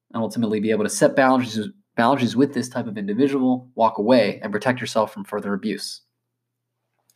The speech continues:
I'd love to help you on your healing journey identify if there are wounds, if there's an unconscious, there's a shadow, if there are blind spots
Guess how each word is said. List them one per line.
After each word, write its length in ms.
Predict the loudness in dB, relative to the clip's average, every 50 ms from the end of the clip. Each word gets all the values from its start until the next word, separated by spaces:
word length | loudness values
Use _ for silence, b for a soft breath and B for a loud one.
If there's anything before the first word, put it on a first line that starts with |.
| B B B B B B B B B B B B B B -20 _ _ _ _ _ _ _ _ _ _ _ _ _ _ 0 2
I'd 180 | 2 4 4
love 240 | 6 4 4 4 0 0
to 180 | 0 2 2 2
help 280 | 2 2 2 2 2
you 300 | 0 -4 -4 -6 -10 -14 _ _ -10
on 140 | -8 -4 -4
your 100 | -4 -2
healing 260 | 0 0 0 0 0
journey 320 | -2 -6 -6 -6 -6 -6
identify 640 | -6 -4 -2 0 0 0 0 -2 -2 -2 -2 -4 -6 -10 -14 _ _ _ _ _ _ _ -10
if 140 | -10 -4 0
there 140 | 4 4 6
are 120 | 6 4
wounds, 540 | 4 4 4 4 2 0 -4 -12 -16 -16 _ _ _ _ -16
if 100 | -8 -6
there's 160 | -4 -4 -2
an 60 | -2
unconscious, 640 | -2 -2 -2 0 2 2 2 2 2 -2 -6 -6 -8
there's 160 | -8 -6 -6
a 40 | -6
shadow, 600 | -4 0 2 2 4 4 2 2 0 -2 -4 b b b b b b b b b b b b _ _ _ _ _ _ -16
if 100 | -6 0
there 120 | 2 2
are 40 | 2
blind 340 | 4 2 2 4 2 2 0
spots 640 | 0 0 0 0 -2 -4 -10 -10 -12 -12 -12 -16